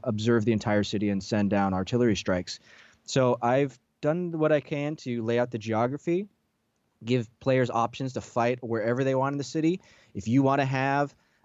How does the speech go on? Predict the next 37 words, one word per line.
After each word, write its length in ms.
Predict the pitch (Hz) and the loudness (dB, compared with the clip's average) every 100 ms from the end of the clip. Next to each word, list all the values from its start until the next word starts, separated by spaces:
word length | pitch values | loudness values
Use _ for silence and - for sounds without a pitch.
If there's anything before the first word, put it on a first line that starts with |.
| _ | _
uh, 200 | 113 117 117 | -2 0 0
a 80 | |
battle 460 | 101 110 117 131 131 | -2 0 2 2 2
in 160 | 110 104 | -2 -6
trenches, 560 | - 131 - 170 160 | -4 -4 -2 -4 -2
you 80 | 104 | -6
can. 460 | - 123 135 156 160 | -2 0 2 0 -2
If 100 | 120 | 0
you 80 | 117 | 0
wanna 160 | 117 | 2
have 120 | 120 | 0
a 60 | 117 | 0
battle 340 | 113 117 120 | 0 0 0
in 100 | 117 | 0
a 80 | 107 | -4
giant 460 | 95 98 113 120 110 | -6 -6 -4 -2 -4
factory, 560 | 117 117 123 139 147 131 | -2 -2 -4 -8 -8 -8
that's 540 | 107 104 113 117 - | -12 -6 -4 -4 -4
in 160 | 131 139 | -6 -4
there. 260 | 143 147 - _ _ _ | -2 -4 -8 _ _ _
If 60 | |
you 100 | 113 | -4
wanna 160 | 120 123 | -2 -2
fight 260 | 123 127 | 0 0
in 60 | 127 | -2
the 60 | 107 | -4
suburbs, 580 | 143 147 160 165 147 | -2 0 0 -2 -4
you 80 | 107 | -4
got 240 | 117 117 131 | -2 -2 0
that 200 | 135 123 | -2 0
rolling 340 | 123 131 123 | -2 -2 -4
steppe, 380 | - - 151 - _ _ | -6 -2 -2 -2 _ _
you, 220 | - 107 - | -14 -14 -12
that's 360 | 101 110 123 143 | -4 -2 -2 -2
in 140 | 143 | 0
there, 260 | 147 147 135 | 2 2 2
and 360 | 120 123 120 | 2 0 -2